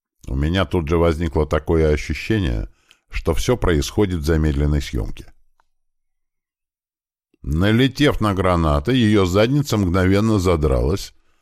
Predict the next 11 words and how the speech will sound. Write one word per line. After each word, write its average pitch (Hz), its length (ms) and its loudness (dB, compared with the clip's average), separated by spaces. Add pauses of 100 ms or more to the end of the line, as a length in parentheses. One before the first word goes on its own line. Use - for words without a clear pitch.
(420)
и, 123 100 2
перевернувшись 127 880 2
через 98 400 0
себя, 113 400 2
она 95 200 2
всей 104 260 0
своей 90 320 2
массой 98 420 0
упала 98 480 2
на 98 140 0
крышу, - 520 -6